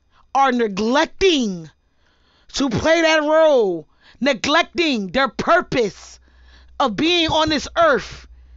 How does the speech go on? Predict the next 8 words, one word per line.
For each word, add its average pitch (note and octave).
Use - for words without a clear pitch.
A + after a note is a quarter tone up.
is C4+
to C#4+
nurture, C4
is C4
to D#4+
protect E4
and C#4
provide. A#3+